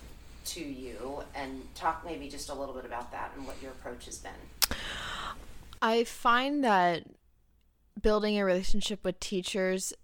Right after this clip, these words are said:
Speaker 2: it, it does help, but sometimes it can be still intimidating, even if,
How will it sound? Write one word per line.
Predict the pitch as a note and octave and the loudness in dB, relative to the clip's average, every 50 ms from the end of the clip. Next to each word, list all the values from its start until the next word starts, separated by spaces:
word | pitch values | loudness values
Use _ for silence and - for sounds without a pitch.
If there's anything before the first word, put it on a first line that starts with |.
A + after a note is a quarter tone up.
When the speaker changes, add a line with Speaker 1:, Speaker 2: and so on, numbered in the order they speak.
| - _ - | -10 _ 0
Speaker 2:
it, | G3+ G3 F#3 - - _ _ _ _ - - | 2 2 2 2 -2 _ _ _ _ -4 -4
it | G#3 - - | -2 2 4
does | G#3+ G3 G3 G#3 G#3+ | 6 8 8 6 6
help, | - - - - E3+ D#3+ E3 F3+ G3+ C4 - - - - - - - - - - - - - | 4 6 8 10 10 10 10 8 4 4 12 12 12 12 12 12 12 6 2 -14 -14 -4 0
but | G#3 F#3+ - | 2 2 4
sometimes | - E3+ F#3 F#3 G3 F3 F3+ - | 2 0 0 0 0 2 2 2
it | D#3 - | 2 2
can | - F#3+ F3+ | 2 -2 0
be | F3+ F3 E3 D#3+ D#3 D3 - - - | 0 0 0 -2 -2 -4 -8 -10 -8
still | - - - - F#3 E3+ E3 | -8 -6 -2 0 0 0 0
intimidating, | D#3+ F3 - - - G3 F3 F3 E3+ F3+ F3 E3+ F3 F3+ F3 F3+ F3+ F3+ F#3 - _ - | -2 -4 -6 -8 -6 -4 -2 -2 0 2 2 2 2 2 0 0 0 -2 -4 -8 _ -6
even | - G3+ G3 F#3 F#3+ F#3 | -2 -2 0 0 0 0
if, | F3+ F3 F#3 - - | 0 0 -2 -4 -8